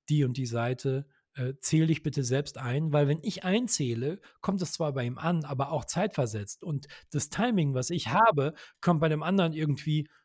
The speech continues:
auch in den richtigen Abständen an, aber versetzt. Und dann, das klappt nicht. Also ich muss immer zu meinen Schülern sagen,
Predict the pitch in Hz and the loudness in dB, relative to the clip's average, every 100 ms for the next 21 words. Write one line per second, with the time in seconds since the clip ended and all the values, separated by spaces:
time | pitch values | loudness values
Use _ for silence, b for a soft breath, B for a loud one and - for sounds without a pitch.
0 | _ _ _ 175 147 - 180 180 175 - | _ _ _ 4 4 6 4 6 2 0
1 | 170 - 196 - 151 156 147 160 156 151 | -4 -4 -2 2 2 0 -2 -4 -2 -4
2 | - 156 147 151 - - - B B B | -2 0 2 2 0 -4 -6 B B B
3 | - 147 147 147 139 139 143 143 143 156 | -4 -2 -2 -4 -4 -2 -2 -6 -8 -8
4 | - - 160 - 123 104 147 147 175 180 | -8 -4 -4 -2 -8 -8 -8 -8 -4 -4
5 | 185 180 170 160 160 156 151 180 160 151 | -2 0 -2 -2 -2 0 0 0 0 0
6 | 143 139 143 | -2 -2 -6